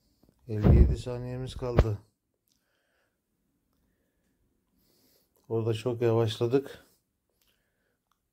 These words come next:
Platformu geçemedik arkadaşlar. Biraz daha hızlı olmalıyız orada.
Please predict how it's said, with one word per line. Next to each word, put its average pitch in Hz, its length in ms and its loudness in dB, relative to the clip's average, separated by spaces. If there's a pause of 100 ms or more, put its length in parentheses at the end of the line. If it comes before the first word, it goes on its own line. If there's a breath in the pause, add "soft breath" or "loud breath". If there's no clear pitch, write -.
(480)
Platformu 120 540 0
geçemedik 120 580 0
arkadaşlar. 113 840 -4 (1400)
Biraz 123 360 0
daha 123 240 2
hızlı 113 240 -2
olmalıyız 117 520 0
orada. 107 440 -2